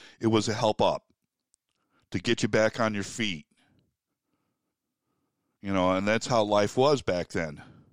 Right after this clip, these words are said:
You know, people wanted to make it their own way.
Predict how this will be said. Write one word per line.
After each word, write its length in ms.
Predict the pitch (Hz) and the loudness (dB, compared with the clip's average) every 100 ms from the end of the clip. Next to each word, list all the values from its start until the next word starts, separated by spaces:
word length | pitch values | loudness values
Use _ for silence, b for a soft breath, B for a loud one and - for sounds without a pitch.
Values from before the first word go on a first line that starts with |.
| _ _ - | _ _ -18
You 120 | 98 | -12
know, 140 | 82 | -10
people 340 | 78 110 107 113 | -6 -4 0 2
wanted 280 | 113 117 117 | 2 2 0
to 80 | |
make 280 | 107 113 - | -2 -2 -2
it 140 | 117 - | -2 0
their 220 | 98 92 | 0 2
own 260 | 92 92 | 0 -2
way. 380 | 90 87 78 67 | 0 -2 -2 -10